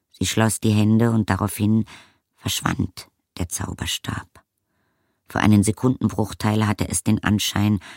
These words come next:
als glühten ihre Fingerkuppen. Die Dinge heulten. Einige von ihnen verloren das Gleichgewicht und stürzten.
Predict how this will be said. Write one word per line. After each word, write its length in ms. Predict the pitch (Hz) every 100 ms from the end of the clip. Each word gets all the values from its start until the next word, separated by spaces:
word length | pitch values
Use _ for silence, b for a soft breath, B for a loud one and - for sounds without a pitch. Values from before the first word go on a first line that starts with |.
| B -
als 200 | 95 -
glühten 480 | 107 110 120 - 117
ihre 260 | 87 95
Fingerkuppen. 760 | - 104 92 85 - - - 82 _ _ _ _ _ -
Die 160 | 82 -
Dinge 340 | 101 90 82 - _ _ _ -
heulten. 560 | 92 90 80 - - - _ b b b b _
Einige 360 | 98 98 85 80
von 200 | - -
ihnen 280 | 92 80
verloren 420 | - 73 92 92 76
das 160 | -
Gleichgewicht 760 | - 85 98 - - 80 - -
und 120 | -
stürzten. 640 | - 101 - - - 87